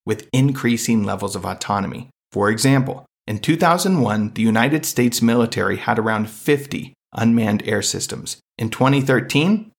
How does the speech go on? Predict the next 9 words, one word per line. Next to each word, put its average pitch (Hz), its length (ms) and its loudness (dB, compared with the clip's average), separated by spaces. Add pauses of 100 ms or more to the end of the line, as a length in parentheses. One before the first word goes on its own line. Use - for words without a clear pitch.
(160)
it - 140 -6
had 117 200 -2
around 110 400 0 (160)
eight 113 380 -6
thousand 95 580 -2 (140)
with 110 120 -2
more 117 220 4
advanced 113 580 -2
capabilities. 110 840 -4